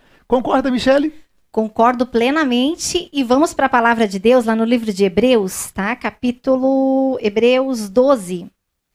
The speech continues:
Speaker 2: Doze, quinze, diz assim a palavra de Deus: "Tendo cuidado que ninguém se prive de, da graça de Deus,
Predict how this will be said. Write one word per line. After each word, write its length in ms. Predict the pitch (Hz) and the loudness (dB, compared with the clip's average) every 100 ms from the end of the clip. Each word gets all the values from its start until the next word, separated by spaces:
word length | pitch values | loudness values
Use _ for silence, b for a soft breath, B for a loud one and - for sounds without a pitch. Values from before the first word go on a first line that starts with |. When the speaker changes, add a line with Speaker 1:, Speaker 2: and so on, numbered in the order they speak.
| _ _ _ _ | _ _ _ _
Speaker 2:
Doze, 340 | - 240 269 285 | -2 0 0 -4
quinze, 600 | - 247 269 226 165 180 | -4 0 2 0 -4 -6
diz 260 | 170 240 240 | -2 0 0
assim 280 | 240 262 | -2 -4
a 40 | 247 | -4
palavra 380 | 247 226 226 226 | -2 -2 -2 -4
de 80 | |
Deus: 500 | 202 180 175 175 - - b b b _ | -2 -2 -2 -8 -14 -20 b b b _
"Tendo 340 | 320 381 381 | 0 2 0
cuidado 640 | 370 311 196 220 262 262 269 | 0 -2 0 0 2 -2 -6
que 220 | - 269 | -4 0
ninguém 400 | 240 220 202 302 | 0 0 0 -2
se 200 | - 311 | -2 -6
prive 520 | - 247 247 285 254 | -2 -2 0 0 -2
de, 240 | 226 226 220 | 0 0 0
da 200 | 208 220 | -2 0
graça 520 | 202 196 247 - 294 | 0 0 -2 -2 -4
de 120 | 269 | -2
Deus, 600 | 233 196 185 185 - - | 0 0 0 -6 -10 -14